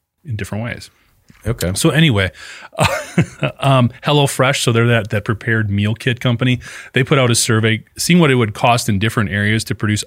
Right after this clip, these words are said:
Speaker 1: one hundred butter cookies for Christmas.
Speaker 2: Mm-hmm.
Speaker 1: Okay. The U S came in at about six dollars and ten cents. And that encompasses two pounds of flour, a dozen eggs,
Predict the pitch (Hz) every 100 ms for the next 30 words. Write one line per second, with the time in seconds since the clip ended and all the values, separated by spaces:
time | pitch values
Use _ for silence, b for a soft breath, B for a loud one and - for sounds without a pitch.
0 | - 127 139 135 127 104 95 98 101 95
1 | - 92 90 - - - 92 - - -
2 | _ - 92 98 107 - B B B B
3 | 110 127 202 180 175 - 131 120 120 101
4 | 92 - 131 - 110 110 98 92 - 92
5 | 87 85 73 - 95 117 117 113 107 -
6 | 98 95 - 185 175 156 123 - 120 113
7 | 110 95 87 113 117 104 104 101